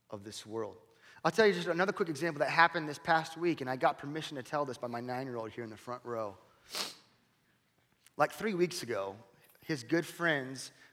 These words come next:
got a Fitbit, like a knockoff twenty dollar Amazon Fitbit, and he's, he saw it, and he was like, "Dad, this Fitbit is so cool, man." I'm like, "Why do you want a Fitbit?" But okay.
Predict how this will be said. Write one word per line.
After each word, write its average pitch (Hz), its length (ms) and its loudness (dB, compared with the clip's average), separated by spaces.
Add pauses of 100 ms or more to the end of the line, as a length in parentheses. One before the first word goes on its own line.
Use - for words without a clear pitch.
(140)
got 147 400 6
a 127 120 0
Fitbit, 127 680 -2 (720)
like 131 160 -6
a 117 40 -2
knockoff 135 600 2
twenty 135 280 -8
dollar 117 380 2
Amazon 113 640 -8
Fitbit, 110 440 -6 (760)
and 127 540 -4
he's, 165 440 -8
he 151 180 -2
saw - 400 4
it, - 100 4
and 113 80 -8
he 131 60 -4
was 117 140 -6
like, 107 300 -2
"Dad, 120 400 0
this 123 180 -10
Fitbit 143 520 -8
is 101 120 -14
so 117 600 -8
cool, 135 400 -4
man." 92 380 -16 (520)
I'm 139 80 -10
like, 131 140 -4 (100)
"Why 160 160 -8
do 208 100 -16
you 190 60 -12
want 165 160 -10
a - 320 -18
Fitbit?" 180 400 -18
But 110 120 -12
okay. 175 380 -14